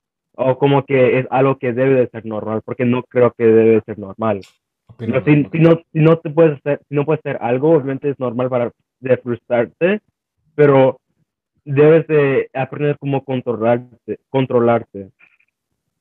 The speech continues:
Speaker 1: Pero todo, todo de-, depende, to-, depende.
Speaker 2: Y me, me gustaría preguntarte cómo, hace rato estaba pensando en la pregunta y se me fue, pero tiene que ver con esta cuestión de, de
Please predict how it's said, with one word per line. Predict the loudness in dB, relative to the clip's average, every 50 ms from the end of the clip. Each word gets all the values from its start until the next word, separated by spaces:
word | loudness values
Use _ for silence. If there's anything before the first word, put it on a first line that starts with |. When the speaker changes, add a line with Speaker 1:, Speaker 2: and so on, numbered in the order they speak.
| _ _ _ _ _ _ _
Speaker 1:
Pero | 0 2 4 6 6 6 6 4 0 -4 -14 _ _ _ _ -2
todo, | 2 2 2 2 2 -2 -8 _ _ _ _ _ _ _ _ _ _ _ _ _ _ _ _ _ _ _ _
todo | 0 2
de-, | 2 2 2
depende, | 0 0 0 0 0 -2 -2 -2 0 0 -2 -2
to-, | -4 _ -8 -10 -10 _ _ _ _ _ _ _ _ _
depende. | -8 -4 -4 -4 -2 -2 -4 -4 -2 -4 -4 -6 -6 _ _ _ _ _ _ _ _ _ _ _ _ _ _ _ _ _ _ _ _ _ _ _ _ _ _
Speaker 2:
Y | -10 -8
me, | -8 -8 -8 -8
me | -8
gustaría | -8 -8 -8 -10 -10 -10 -10
preguntarte | -8 -8 -8 -8 -8 -10 -12 -12 -14 -16
cómo, | -14 -12 -12 -10 -10 -12 -12 -16 _ _ _ _ _ _ _ _ _ _ _ _ _ _ _ _ _ _ _ _ _ _ -20 -20
hace | -20 -18 -18 -18
rato | -18 -20
estaba | -20 -20 -20 -20 -20
pensando | -20 -20 -18 -16 -16
en | -16 -16
la | -18
pregunta | -18 -20 -18 -18 -18
y | -18
se | -18 -20
me | -20
fue, | -20 -20 -20
pero | -18 -18 -18 -16 -20 -20 _ _ _
tiene | -10 -8 -8 -8
que | -8 -10
ver | -10 -10 -10
con | -12 -14 -14
esta | -14 -14 -16 -16
cuestión | -16 -18 -20 -20 -18 -16 -16 -14 -14
de, | -14 -16 -16 -18
de | _ -20 -20 -20 -20 -20 -20 -20 -20 -20 _